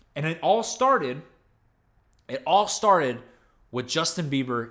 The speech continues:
and Despacito, okay? Literally, literally, this guy, Justin Bieber, said one Spanish word,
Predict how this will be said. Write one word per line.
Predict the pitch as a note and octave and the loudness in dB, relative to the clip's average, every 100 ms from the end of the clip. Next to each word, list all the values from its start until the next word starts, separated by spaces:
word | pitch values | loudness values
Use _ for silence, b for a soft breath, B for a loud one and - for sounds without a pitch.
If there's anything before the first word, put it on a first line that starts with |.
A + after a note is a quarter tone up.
| A#2 | -10
and | A#2 | -6
Despacito, | A#2 - G#2+ - G2 - D2 G#2 | -4 -2 -4 -4 -10 -12 -18 -16
okay? | - A#2+ | -8 -6
Literally, | B2 A3+ D#4+ D4 D#3 A#2 G#2 C#3 _ _ _ | -4 -2 2 4 2 0 -6 -12 _ _ _
literally, | F#3+ C#4 B3 E3+ D3 | 4 6 8 8 6
this | D3 F#3+ | 2 2
guy, | C#3+ F#3 F3+ A#2+ | 4 6 6 4
Justin | C3 D3+ D3 C#3+ B2+ | 0 -2 -2 -4 -2
Bieber, | D3+ G#2 G#2 b b b b b b | -2 -2 -8 b b b b b b
said | - - - - F#3+ F3+ | -4 -4 -2 2 6 6
one | D#3 A3 B3+ | 6 2 4
Spanish | - G#3 G3 - | 2 0 -2 -4
word, | B2+ F2+ | -6 -6